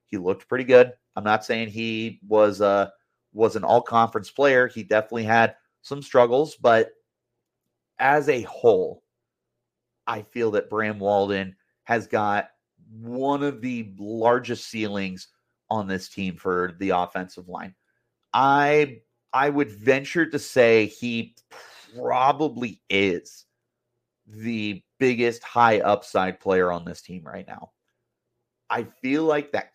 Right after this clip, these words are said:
could be a hot take. I'm curious what you guys think. Let me know what you think of Walden in the comments, but Bram Walden's a beast, man. And he's somebody that i-, in,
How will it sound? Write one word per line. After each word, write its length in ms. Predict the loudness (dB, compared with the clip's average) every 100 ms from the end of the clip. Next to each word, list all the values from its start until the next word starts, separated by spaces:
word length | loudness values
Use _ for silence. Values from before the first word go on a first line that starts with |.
| _
could 260 | -2 -2 -2
be 200 | -4 -2
a 100 | -2
hot 340 | -2 -2 -2
take. 320 | -2 -2 0 -4
I'm 240 | -6 -6
curious 520 | -8 -2 0 0 0
what 100 | -4
you 140 | -4 0
guys 320 | 2 0 -2
think. 200 | -8 -6
Let 100 | -8
me 80 | -6
know 140 | -6 -4
what 120 | -4
you 120 | -8
think 240 | -10 -10
of 100 | -6
Walden 320 | -2 0 -2 -10
in 60 |
the 80 | -14
comments, 600 | -10 -6 -4 -4 -8 -8
but 340 | 2 4 4 0 _ _ _ _ _ _ _ _ _
Bram 300 | -4 -4 0
Walden's 360 | 2 2 0
a 40 | -14
beast, 480 | -14 -14 -12 -18 -20
man. 320 | -20 -18 -20 _ _ _ -6
And 120 | -6
he's 380 | -4 -2 -2 -2
somebody 520 | 0 2 2 2 0
that 420 | 2 2 2 -4 _ _ _ _ _ _ _ _
i-, 560 | -20 -20 _ _ -20 -20 _
in, 260 | -6 -4